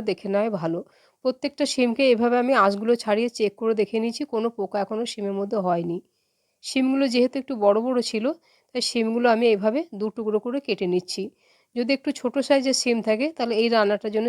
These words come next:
শিমগুলো গোটা গোটা করে রাখলেও দেখতে বা খেতে বেশ ভালো লাগবে।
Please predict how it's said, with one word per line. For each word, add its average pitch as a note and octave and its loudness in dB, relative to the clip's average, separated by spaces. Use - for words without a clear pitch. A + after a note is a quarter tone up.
শিমগুলো G3+ -2
গোটা G#3 0
গোটা A3+ 0
করে A3+ 2
রাখলেও F#3+ 2
দেখতে G3+ -2
বা G3+ 4
খেতে F#3 -6
বেশ G#3+ -4
ভালো F3 -2
লাগবে। E3+ -4